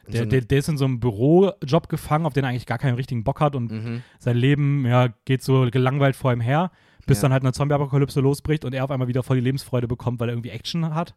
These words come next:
Speaker 1: Ja, genau. Und weil er
Speaker 2: Und
Speaker 1: so wie, ja, weil er sich wieder wichtig fühlt oder sowas.
Speaker 2: Ja, ähm, er sieht cool aus. Ich
Speaker 1: Ja.
Speaker 2: freu mich auch sehr drauf. Das ist aber auch so ein Anime, wo ich mir vorstellen könnte, dass er am Ende nicht so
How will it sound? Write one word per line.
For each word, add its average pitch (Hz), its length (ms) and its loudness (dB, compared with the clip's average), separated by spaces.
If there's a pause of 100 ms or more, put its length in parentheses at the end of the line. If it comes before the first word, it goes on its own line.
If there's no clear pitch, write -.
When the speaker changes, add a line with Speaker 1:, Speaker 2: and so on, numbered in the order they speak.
(160)
Speaker 1:
Ja, 127 240 -2 (320)
genau. 135 340 2
Und 135 60 2
weil 131 120 4
er - 40 4
Speaker 2:
Und 131 40 0
Speaker 1:
so 120 180 -6
wie, 123 160 -8
ja, 127 240 -4
weil 117 120 -2
er 110 40 -8
sich 110 160 -12
wieder 113 180 -14
wichtig 120 300 -14
fühlt 101 180 -12
oder 98 140 -12
sowas. 98 280 -12
Speaker 2:
Ja, 123 240 2 (420)
ähm, 135 260 -2
er 143 120 0
sieht - 240 -4
cool 233 140 6
aus. 302 300 0 (340)
Ich 147 120 0
Speaker 1:
Ja. 120 80 -2
Speaker 2:
freu 196 100 2
mich 196 120 0
auch 165 80 0
sehr 139 200 2
drauf. 214 360 0 (540)
Das 147 160 -2
ist 175 100 -6
aber 208 120 2
auch 196 80 0
so 196 80 -4
ein 180 40 -2
Anime, 190 260 0
wo 175 80 2
ich 170 80 0
mir 170 80 0
vorstellen 180 340 -2
könnte, 170 240 0
dass 156 140 -2
er 165 60 0
am 151 40 -4
Ende 151 220 -2
nicht - 140 -2
so 170 260 2